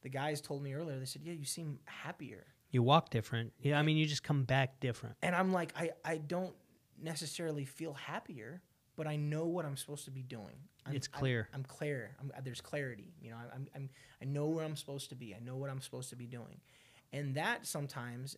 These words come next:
Speaker 1: and, you know, I'm sure you can probably attest to this, that's, that's almost more isolating than how it was before I left, you
Speaker 2: Mm-hmm.
Speaker 1: know, because now I, I know what I'm supposed to be doing. I know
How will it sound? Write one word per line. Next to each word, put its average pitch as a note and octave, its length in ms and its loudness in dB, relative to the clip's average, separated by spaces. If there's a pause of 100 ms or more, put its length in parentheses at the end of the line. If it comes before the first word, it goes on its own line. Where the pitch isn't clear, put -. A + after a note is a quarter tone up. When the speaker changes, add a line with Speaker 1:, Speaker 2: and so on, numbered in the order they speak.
Speaker 1:
and, C#3 300 -6
you C#3+ 140 -2
know, B2 120 -2
I'm C#3 100 -6
sure C#3+ 180 -6
you D3 120 -6
can C3 160 -10
probably C3 320 -6
attest C#3 340 -8
to - 40 -8
this, A#2+ 200 -8
that's, E3 280 -6 (320)
that's F3 220 -2
almost E3+ 460 0
more D3+ 280 2
isolating B2+ 720 -4 (480)
than C#3 160 -2
how C3+ 320 -4
it C3+ 140 -6
was C3 300 -4
before B2 360 -8
I A2+ 120 -6
left, C3 440 -10 (300)
you C3 60 6
Speaker 2:
Mm-hmm. A#2+ 160 6
Speaker 1:
know, B2+ 100 0
because C3+ 380 -4
now D3+ 520 -2
I, C#3 220 -4 (120)
I C3+ 120 -4
know C#3 180 0
what D#3 160 -2
I'm C3+ 120 -4
supposed B2+ 300 -10
to C3+ 40 -14
be B2+ 140 -8
doing. G#2+ 380 -10 (260)
I B2 80 -6
know C#3+ 600 0